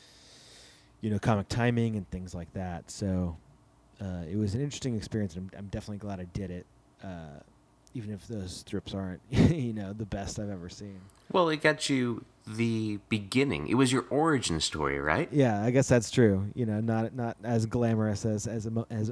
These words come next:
Speaker 1: other things, I suppose. But, uh,
Speaker 2: <laughs>
Speaker 1: definitely, yeah, definitely, uh, humble beginnings. Uh, but yeah, I mean,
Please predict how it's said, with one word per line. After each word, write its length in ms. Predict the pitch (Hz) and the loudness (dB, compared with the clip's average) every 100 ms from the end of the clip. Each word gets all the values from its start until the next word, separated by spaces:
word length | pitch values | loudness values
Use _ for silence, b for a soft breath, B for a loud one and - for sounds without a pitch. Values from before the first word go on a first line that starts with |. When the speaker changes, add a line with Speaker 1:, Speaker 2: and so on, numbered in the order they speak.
| - | -4
Speaker 1:
other 160 | 110 | -4
things, 320 | 98 104 90 95 | -4 -4 -6 -8
I 60 | |
suppose. 440 | 92 90 85 85 - | -8 -8 -6 -8 -10
But, 220 | 90 120 120 - | -4 0 2 2
uh, 60 | 104 - | 2 2
Speaker 2:
<laughs> 40 | |
Speaker 1:
definitely, 640 | 147 135 147 127 123 117 117 | 0 -2 -10 -8 -8 -10 -10
yeah, 140 | 113 | -12
definitely, 500 | 110 117 123 120 120 | -12 -12 -12 -12 -12
uh, 200 | 113 110 | -12 -12
humble 240 | 117 117 | -12 -10
beginnings. 640 | 107 117 113 104 101 98 - b b b b b b - | -10 -10 -10 -10 -12 -16 -20 b b b b b b -10
Uh, 280 | 101 95 | -8 -6
but 140 | 95 185 | -4 -2
yeah, 160 | 165 | 0
I 80 | 123 | 0
mean, 200 | 117 110 | -4 -8